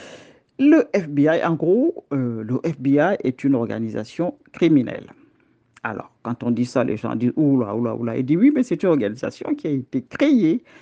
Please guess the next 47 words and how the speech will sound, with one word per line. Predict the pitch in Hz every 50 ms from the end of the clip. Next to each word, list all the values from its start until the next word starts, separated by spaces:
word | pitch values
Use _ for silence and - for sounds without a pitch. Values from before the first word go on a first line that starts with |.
| - _ _
pour | - 165 151
la | 135 127
sécurité | 123 - - 294 302 - - 220 160 156 151 - 147
des | 131 - 117
gens | 117 123 170 254
et | 254 - 160
qui | 139 147
finalement | 143 - 135 131 127 123 131 160 196
se | 208 - 160
retourne | 143 131 139 139 - 147 143
contre | - - - 131 - - -
les | -
gens, | 110 151 190 208
au | 131 175 151
point | - - - 139 139
même | 147 170 254 302 285
qu'aujourd'hui, | 294 - - 170 170 165 139 117 117 - - - 139 170 233 277
les | 220 160 147
gens | 139 143 147 143 143
ont | 139
tellement | - _ - - 381 392 359 302 269 247
<laughs> | 208 - - - - - - - -
peur | 294 302 262 233
du | 202 175 180
F | - 196 190
B | 185 180 202 208 175
I, | 180 202 311 349 339 - - - - - -
alors | - 151 160 175 -
que | - -
le | 208 185 - -
F | 190 170 - -
B | 180 160 -
I | - 311 339 320
devait | 233 214 190 202 190
les | 208 202
protéger. » | - - 302 320 - - 339 311 330 370 294 - - - - - _ -
Alors, | 170 165 - -
il | 196 202
raconte | 208 - 339 339 - 403 - -
l'histoire. | - 185 196 - - - - 117 - -
On | 160 196
raconte | - 285 277 - 302
l'histoire. | 277 254 - - 165 143 139
En | 151 170
mille | 220 285
neuf | 320 392 -
cent | - - 320 294 285 294 294